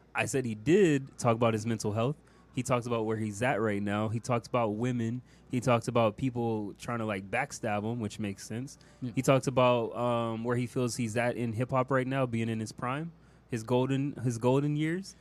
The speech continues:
Speaker 2: Is he in his prime?
Speaker 1: I think Drake is in his prime right now.
Speaker 2: I think this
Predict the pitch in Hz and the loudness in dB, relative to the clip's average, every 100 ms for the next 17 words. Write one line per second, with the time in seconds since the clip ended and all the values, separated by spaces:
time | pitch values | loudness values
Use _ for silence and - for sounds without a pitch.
0 | - 185 254 277 - 285 277 269 - - | -4 0 2 2 0 -4 -2 -4 -8 -18
1 | - 302 359 311 214 226 233 226 196 165 | -4 -2 2 2 4 4 2 -2 0 0
2 | 151 156 135 117 110 175 220 220 151 147 | 0 0 2 0 0 0 2 0 0 -2